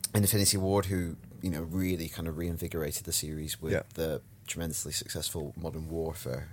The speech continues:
Speaker 1: imprint. And it's coming out on November fifth, so typical release date for
Speaker 2: Yeah.
Speaker 1: Call of Duty. It's going to be Xbox, PlayStation three, P C, and next generation platforms.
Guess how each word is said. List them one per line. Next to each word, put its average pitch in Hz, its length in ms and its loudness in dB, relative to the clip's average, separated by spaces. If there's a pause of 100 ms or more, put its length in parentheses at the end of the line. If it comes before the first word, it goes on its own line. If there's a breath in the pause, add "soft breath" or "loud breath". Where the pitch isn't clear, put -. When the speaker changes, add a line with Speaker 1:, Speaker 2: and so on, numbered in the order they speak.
(220)
Speaker 1:
imprint. 78 580 -6 (500 loud breath)
And 101 580 8 (680)
it's - 100 -2
coming 101 200 2
out 95 100 6
on 101 120 2
November 92 300 4
fifth, 113 400 2
so 78 280 -2 (140)
typical - 440 -4
release 82 260 -2
date 82 260 0
for - 120 -2
Speaker 2:
Yeah. 92 80 6
Speaker 1:
Call 87 100 0
of 82 60 -2
Duty. 87 480 -2 (560 loud breath)
It's - 280 4
going 98 280 2
to - 140 0
be 92 220 -2 (100)
Xbox, - 680 2
PlayStation 98 520 2
three, 90 260 -2
P 95 200 -4
C, 90 280 2 (160)
and 104 680 4
next - 280 -4
generation 82 760 -4
platforms. - 1000 -10